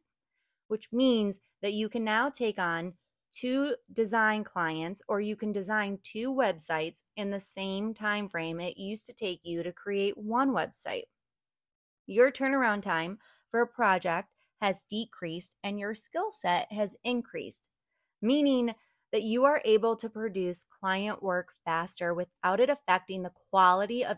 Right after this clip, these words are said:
the finished product. It also means that you get a natural pay bump as your skills increase. In this case, you went from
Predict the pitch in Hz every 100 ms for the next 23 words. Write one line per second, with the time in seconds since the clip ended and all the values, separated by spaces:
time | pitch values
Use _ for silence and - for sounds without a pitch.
0 | - 190 _ 185 180 185 - _ _ 175
1 | 151 - - _ _ _ _ - - -
2 | 269 311 339 320 285 269 254 247 - 185
3 | 220 - 220 233 226 214 214 226 285 277
4 | 269 277 226 202 196 - 202 202 - 220
5 | - - 180 175 - 196 185 - 160 -
6 | - - _ _ _ _ - 226 240 262
7 | - 214 196 - 196 202 196 - - 185
8 | 175 180